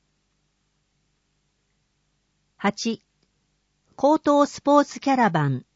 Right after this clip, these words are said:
トゥ東京二ゼロ二ゼロ。一月六日日曜。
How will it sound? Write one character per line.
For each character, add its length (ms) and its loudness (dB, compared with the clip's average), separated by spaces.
ト 80 -4
ゥ 280 -2
東 260 2
京 440 0
二 300 0
ゼ 160 2
ロ 140 0
二 240 2
ゼ 160 -2
ロ。 160 -8
一 260 -6
月 280 -2
六 260 2
日 300 -8
日 360 -2
曜。 340 0